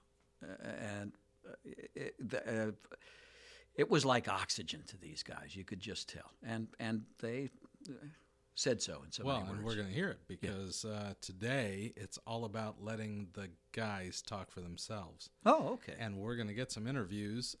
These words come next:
Speaker 2: of guys where they're talking about only doing virtual meetings and what it meant to be face-to-face. We're also going to get some interviews from that pub we were in while we were eating haggis.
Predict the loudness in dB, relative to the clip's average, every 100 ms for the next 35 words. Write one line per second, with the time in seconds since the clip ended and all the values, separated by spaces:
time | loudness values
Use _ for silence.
0 | -4 -4 -4 -6 -6 -4 -4 -4 -4 -4
1 | -4 -4 -4 -4 -4 -8 -8 -10 -8 -4
2 | -4 -2 -4 -4 -4 -8 -6 -4 -4 -4
3 | -6 -6 -6 0 0 0 -4 -10 -8 -6
4 | -6 -6 -10 _ -12 -8 -8 -8 -8 -6
5 | -6 -8 -14 -12 -12 -12 -10 2 2 4
6 | 4 6 4 4 2 2 0 -2 2 4
7 | 4 0 2 2 2 0 -2 -4 0 0
8 | 2 0 0 -4 -4 -2 -2 -2 -2 2
9 | 2 4 0 0 2 4 2 2 0 -2
10 | -4 -6 -2 0 2 2 0 -6